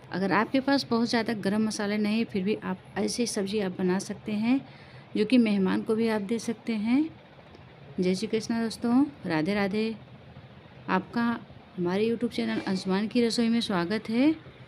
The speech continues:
और चैनल पर अगर आप नए हैं, तो प्लीज़ वीडियो को लाइक और सब्सक्राइब ज़रूर करिएगा और ज़्यादा से ज़्यादा शेयर करिएगा। और बहुत ही अच्छी सी परवल की सब्ज़ी बनाने का ये वीडियो हम आपके साथ शेयर कर रहे हैं।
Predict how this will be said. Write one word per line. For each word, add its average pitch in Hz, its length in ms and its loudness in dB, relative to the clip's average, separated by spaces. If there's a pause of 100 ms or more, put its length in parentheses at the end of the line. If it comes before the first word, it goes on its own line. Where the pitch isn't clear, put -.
(440)
और 214 120 2
चैनल 247 320 6
पर 262 160 2
अगर 247 180 4
आप 240 200 2
नए 208 220 2
हैं, 220 160 0
तो 220 80 -4
प्लीज़ 220 400 0
वीडियो 202 320 2
को 196 100 -2
लाइक 185 380 2
और 196 120 2
सब्सक्राइब 196 480 -2
ज़रूर 170 260 0
करिएगा 202 540 -2 (600)
और 180 80 0
ज़्यादा 233 300 4
से 269 140 2
ज़्यादा 220 300 2
शेयर 175 280 -4
करिएगा। 190 560 0 (1120)
और 147 100 -4
बहुत 180 440 -4
ही 233 100 0
अच्छी 196 420 -4
सी 233 360 0
परवल 185 360 0
की 220 180 -6
सब्ज़ी 190 340 -4
बनाने 180 380 2
का 202 100 -2
ये 190 180 4
वीडियो 196 260 2
हम 196 120 2
आपके 190 300 -4
साथ 202 220 -2
शेयर 185 280 -2
कर 202 180 -4
रहे 196 220 -2
हैं। 226 400 0